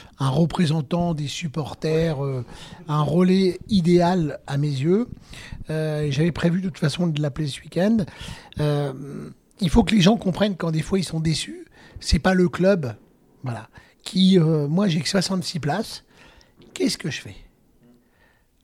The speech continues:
C'est ceux qui chantent fort, qui sont torse nu, qui mettent une magnifique ambiance, les Rouen fans. C'est les abonnés qui sont comme moi, en chemise ou en pull, euh, avec une casquette, qui viennent, qui sont peut-être pas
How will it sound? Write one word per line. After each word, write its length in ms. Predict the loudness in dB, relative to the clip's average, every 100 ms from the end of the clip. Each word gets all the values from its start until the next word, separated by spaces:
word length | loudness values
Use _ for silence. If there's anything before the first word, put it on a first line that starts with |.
| _ _ _
C'est 320 | -14 -6 -2 -2
ceux 260 | -2 -6
qui 180 | -4 -2
chantent 260 | 0 0 -2
fort, 540 | 0 2 2 0 -4 -12 -20 _
qui 120 | -10 -6
sont 180 | -4
torse 320 | -4 -4 -2 0
nu, 340 | 2 0 -2
qui 160 | -4 -2
mettent 280 | -2 -2 -4
une 80 |
magnifique 420 | -2 -2 -4 -8 -6
ambiance, 920 | -6 -6 -10 -8 -4 -4 -4 -6 -8
les 180 | -6 -2
Rouen 180 | -2
fans. 360 | -2 -2 -2 -4 -8 _ _ -20 -20
C'est 380 | -10 0 2 2 2
les 280 | 2 4 4
abonnés 520 | 4 4 4 2 0
qui 500 | -6 -2 0 0 -4
sont 340 | -6 -2 -2
comme 280 | 0 0 2
moi, 440 | 2 2 2 0 -2
en 200 | -4 -6
chemise 480 | -4 -4 -2 -2
ou 80 | -4
en 100 | -4
pull, 460 | -4 -2 -2 -2 -6 -10 -20 -20 -8
euh, 160 | -2 0
avec 280 | -2 -2
une 100 | -4
casquette, 600 | 0 -2 0 -2 -2 -4 -14 -20 -20
qui 200 | -6 -4
viennent, 300 | 2 2 2
qui 120 | -2 -4
sont 220 | -4 -2
peut-être 260 | -4 -2
pas 320 | 2 4 2